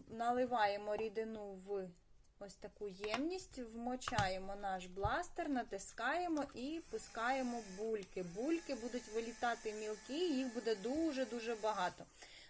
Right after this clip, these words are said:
Дуже класна річ, дітки таке полюбляють, ось такі будуть бульбашки. Потім знову вмочаємо і так граємося. Є у нас в наявності два чорних,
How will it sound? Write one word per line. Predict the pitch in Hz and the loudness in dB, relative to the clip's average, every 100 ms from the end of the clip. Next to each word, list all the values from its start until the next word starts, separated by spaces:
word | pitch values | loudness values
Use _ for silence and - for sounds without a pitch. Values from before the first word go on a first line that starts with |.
| - | -4
Дуже | 226 285 285 | 0 2 2
класна | 277 220 220 233 208 | 6 6 6 2 0
річ, | 240 330 - - - - - | 0 -2 -6 -12 -16 -12 -8
дітки | 233 240 226 | -8 -6 -6
таке | 214 208 208 | -4 -2 -2
полюбляють, | 208 196 185 220 285 277 | -2 -6 -2 2 2 0
ось | - | -10
такі | - - 214 | -12 -8 -8
будуть | 196 202 185 | -6 -6 -6
бульбашки. | 175 202 170 180 - 220 | -6 -6 -6 -10 -8 -4
Потім | 277 269 254 226 | -2 0 -2 -2
знову | 240 220 208 196 - - 233 | -2 0 0 -4 -10 -10 -8
вмочаємо | 214 240 269 - 415 466 415 359 - | -2 0 2 4 4 4 2 0 0
і | 285 359 | -2 0
так | - 269 247 | 2 2 2
граємося. | 214 196 175 175 175 - - - - - | 0 2 0 -4 -6 -8 -10 -14 -20 -10
Є | 226 294 | 0 2
у | - 240 | 2 0
нас | 233 220 - | 0 0 -2
в | |
наявності | 233 240 226 190 190 - - - | -2 2 2 0 -2 -6 -4 -2
два | 226 214 233 220 175 175 - | -2 0 4 6 4 0 -6
чорних, | - 277 240 196 190 240 | -4 0 2 2 0 -2